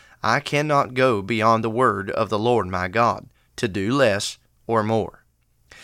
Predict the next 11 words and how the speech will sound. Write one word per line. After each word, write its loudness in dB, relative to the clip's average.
Now 2
therefore, 2
I 2
pray -2
you, -8
tarry 2
ye -2
also 0
here -4
this -4
night, -4